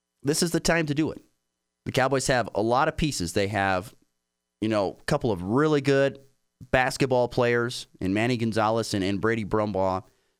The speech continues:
They have a Division One level athlete in Lincoln Cure. They have a great bunch of role players that do so many good things. Zach Thorson, Braylon Mole, Blair Lennon.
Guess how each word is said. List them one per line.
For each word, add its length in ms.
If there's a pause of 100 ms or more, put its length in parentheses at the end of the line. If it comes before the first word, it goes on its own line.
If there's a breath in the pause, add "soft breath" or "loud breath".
They 80
have 200
a 120
Division 560
One 240
level 420
athlete 600 (540)
in 160
Lincoln 300
Cure. 520
They 120
have 220
a 80
great 600
bunch 280
of 160
role 260
players 460
that 200
do 140
so 400
many 160
good 300
things. 380
Zach 260
Thorson, 440
Braylon 360
Mole, 500
Blair 280
Lennon. 400